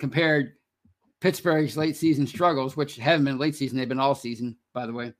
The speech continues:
to the Buccaneers last year and how they turned it on at the end. Uh, but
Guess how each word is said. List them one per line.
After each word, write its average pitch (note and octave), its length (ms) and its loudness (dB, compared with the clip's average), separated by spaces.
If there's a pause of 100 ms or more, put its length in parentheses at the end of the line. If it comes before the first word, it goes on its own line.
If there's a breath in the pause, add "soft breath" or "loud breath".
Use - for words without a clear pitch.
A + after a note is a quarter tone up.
(320)
to D#3+ 140 0
the D3 100 0
Buccaneers E3 580 2
last B2 340 -2
year A#2+ 300 -6 (320)
and C#3 100 0
how D3 160 12
they D3+ 220 4
turned D3 360 2
it C#3 60 -2
on C#3 160 0
at A#2+ 80 -6
the C#3 140 -2
end. A#2 320 -4 (920)
Uh, A#2+ 420 0
but C#3 180 -6